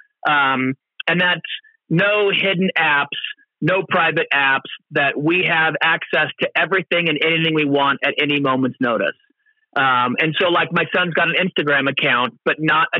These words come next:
TikTok account. Uh, and the Instagram account is under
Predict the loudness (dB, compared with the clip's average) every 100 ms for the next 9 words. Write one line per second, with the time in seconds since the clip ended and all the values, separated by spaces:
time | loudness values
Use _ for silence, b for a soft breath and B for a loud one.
0 | -2 -4 -2 -2 -2 -2 -2 -2 -2 -8
1 | _ _ _ 0 0 0 0 0 -2 -2
2 | -2 0 0 -2 0 0 -2 -4 -4 -2
3 | 0 2 2 2